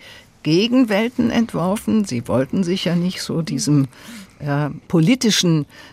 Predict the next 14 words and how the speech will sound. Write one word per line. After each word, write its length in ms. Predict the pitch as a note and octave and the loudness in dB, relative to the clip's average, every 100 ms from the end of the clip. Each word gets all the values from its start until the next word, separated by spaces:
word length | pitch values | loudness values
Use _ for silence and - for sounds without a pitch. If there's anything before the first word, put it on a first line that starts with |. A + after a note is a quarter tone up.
| _ | _
Kabarett 640 | - D#3 F3 F3 D#3 D#3 - | -2 0 2 2 0 -2 -4
unterwerfen, 880 | D#3+ D#3 C#3+ C3 B2+ C#3 D3+ D#3 C#3 | -6 -2 -2 -2 0 0 0 -2 0
der 180 | C#3+ | -2
Gestalt, 680 | F3 E3+ - B2+ C#3+ D#3+ - | -2 -4 -4 -2 -2 -4 -8
dass 220 | - C3+ - | -6 -6 -4
Sie 100 | D#3+ | -4
im 160 | D#3 | -4
Grunde 320 | - D#3+ D#3 | -2 0 0
das, 340 | C3 A2+ - - | -2 -4 -6 -6
was 180 | B2 - | -6 -4
sowieso 440 | D3+ D3+ D3 F3 | -2 -2 0 2
ist, 340 | G3 G3 - | 2 0 -2
noch 160 | F3 D#3+ | -2 0
mal 300 | F3 E3 | 2 0